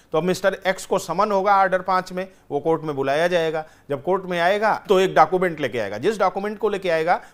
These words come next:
उसको बोलते हैं रिटन स्टेटमेंट, लिखित कथन। तो उस डॉक्यूमेंट में वो पूरा अपना डिफेंस लेके, पूरा बचाव लिख करके ले आएगा, पहला बचाव, दूसरा बचाव, तीसरा बचाव, कैसे ये पेन उसकी है, कैसे ये पेन हमारी नहीं है, ये सारी बातें। तो उसमें भी रूल्स है कैसे फ्रेम होगा,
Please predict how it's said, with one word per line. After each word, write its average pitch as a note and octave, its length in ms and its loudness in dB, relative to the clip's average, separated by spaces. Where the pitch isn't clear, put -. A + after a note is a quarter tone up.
उसको F3+ 240 -4
बोलते F3+ 260 -2
हैं G#3+ 200 -6
रिटन F3+ 400 0
स्टेटमेंट, D3+ 560 -6
लिखित E3+ 280 -8
कथन। A2 360 -6
तो A3+ 80 4
उस B3+ 220 0
डॉक्यूमेंट B3 400 2
में B3+ 80 -4
वो B3 60 4
पूरा A#3+ 280 0
अपना B3+ 180 0
डिफेंस G3+ 480 -4
लेके, C#3+ 160 -2
पूरा A3+ 260 0
बचाव F#3+ 340 4
लिख F3 180 -2
करके D#3+ 220 -4
ले D3+ 160 2
आएगा, C3 240 2
पहला D3 320 0
बचाव, C3+ 360 0
दूसरा C#3+ 300 -2
बचाव, C3 300 -2
तीसरा C#3+ 340 -4
बचाव, B2+ 320 -4
कैसे F3+ 300 2
ये F#3 60 2
पेन F3+ 240 -6
उसकी D#3+ 280 -6
है, C3+ 120 0
कैसे F3+ 300 -2
ये F#3 60 0
पेन E3+ 200 -6
हमारी C#3 300 -2
नहीं C#3 260 -8
है, C3 160 -6
ये D4+ 120 -4
सारी G3 240 4
बातें। A#2 280 0
तो D3 120 -6
उसमें G#3+ 260 -2
भी G#3+ 200 -2
रूल्स F#3+ 320 -4
है F#3+ 60 -6
कैसे E3 260 -4
फ्रेम D#3 220 -6
होगा, C#3 300 -2